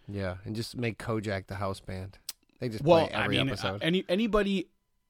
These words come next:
Speaker 2: this will continue until somebody comes up with a theme song, and e-, everybody, <laughs> everybody is welcome to, uh, to throw their hat in the
Speaker 1: Oh,
Speaker 2: ring.
Speaker 1: for sure.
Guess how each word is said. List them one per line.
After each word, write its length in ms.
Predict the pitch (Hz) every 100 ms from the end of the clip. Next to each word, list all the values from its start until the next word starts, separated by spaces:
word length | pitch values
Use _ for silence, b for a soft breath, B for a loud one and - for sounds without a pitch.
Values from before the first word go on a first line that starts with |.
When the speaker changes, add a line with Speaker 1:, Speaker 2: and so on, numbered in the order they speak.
| _ - _ _ _
Speaker 2:
this 240 | 156 180 -
will 60 | 190
continue 540 | 190 - 175 165 147
until 840 | - 135 131 - 165 147 123 117
somebody 440 | - - 139 135 123
comes 240 | 139 131
up 80 | 123
with 80 | 117
a 60 |
theme 260 | 110 127 117
song, 300 | - 107 107
and 80 | 110
e-, 120 | - 127
everybody, 480 | 147 143 139 143 -
<laughs> 40 | -
everybody 480 | 151 147 135 123
is 160 | 123 120
welcome 480 | 117 120 127 123 117
to, 260 | - 117 110
uh, 80 | 107
to 80 | 117
throw 220 | - 123
their 120 | 113
hat 180 | 107 110
in 60 | 87
the 60 | 101
Speaker 1:
Oh, 220 | 107 107
Speaker 2:
ring. 100 | 82
Speaker 1:
for 140 | 95
sure. 340 | - 104 101